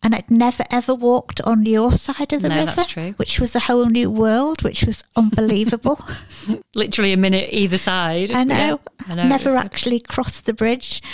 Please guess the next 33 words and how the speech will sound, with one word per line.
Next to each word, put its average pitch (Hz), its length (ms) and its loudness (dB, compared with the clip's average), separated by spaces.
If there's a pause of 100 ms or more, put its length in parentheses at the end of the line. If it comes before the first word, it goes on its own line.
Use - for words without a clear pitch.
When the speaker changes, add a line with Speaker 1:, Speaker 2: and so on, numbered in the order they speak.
(500)
Speaker 1:
So, 254 340 -2
so - 240 -2
we've 269 240 -2
been 254 140 -2
going 226 220 2
for - 160 -2
walks, 233 560 0
haven't 220 280 -2
we? 190 320 -2
Speaker 2:
Yeah. 165 200 -6 (200)
We've 185 140 -10
been 196 140 -2
having 202 280 -4
our 180 240 -2
covid 180 560 -6 (280)
business 165 500 -4
chats - 600 -6
as 165 160 -10
we've 170 220 -6
walked 160 320 -2
around, 165 480 -4
and 165 140 -8
we've 165 200 -8
sorted - 380 -4
out 175 200 -4
each - 200 -6
other 165 220 -2
on 160 140 0
that 160 200 -4 (220)
hour 165 260 -2
walk, 160 500 -2
and 170 140 -4
then 170 240 -4